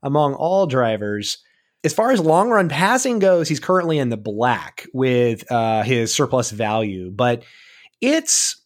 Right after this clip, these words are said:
a little too close to zero for comfort, at least to my liking. His long runs this season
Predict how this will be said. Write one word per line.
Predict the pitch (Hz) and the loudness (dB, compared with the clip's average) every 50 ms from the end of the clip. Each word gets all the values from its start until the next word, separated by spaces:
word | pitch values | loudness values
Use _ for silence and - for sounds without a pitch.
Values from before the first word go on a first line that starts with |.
| _ _ _ _ _ - | _ _ _ _ _ -2
a | 202 | -2
little | 220 269 311 262 180 | 0 0 0 -2 -2
too | - - 214 | -2 -4 -4
close | 170 - 151 165 175 160 | -2 0 2 2 2 0
to | - 135 | -2 -2
zero | 110 110 123 127 131 131 139 147 | -2 0 0 2 2 2 2 0
for | 139 - 135 120 | 0 -2 -4 -4
comfort, | - 127 135 139 - 156 151 - | -2 -2 -2 0 0 -2 -2 0
at | 113 | -2
least | 127 120 - | -4 -4 -4
to | 113 | -6
my | 107 104 107 123 131 | -6 -4 -2 -2 0
liking. | 120 123 135 139 - 160 151 143 | 0 0 0 0 -2 -4 -4 -2
His | - 165 185 156 | -2 -2 -2 0
long | 147 151 151 156 151 131 | 0 2 2 2 0 0
runs | 127 131 131 135 139 131 | -2 -2 -2 -2 -2 -4
this | - 123 123 - - | -4 -4 -4 -2 -2
season | - 135 135 120 107 110 101 98 98 98 | -2 -2 -2 -2 -2 -4 -6 -8 -10 -12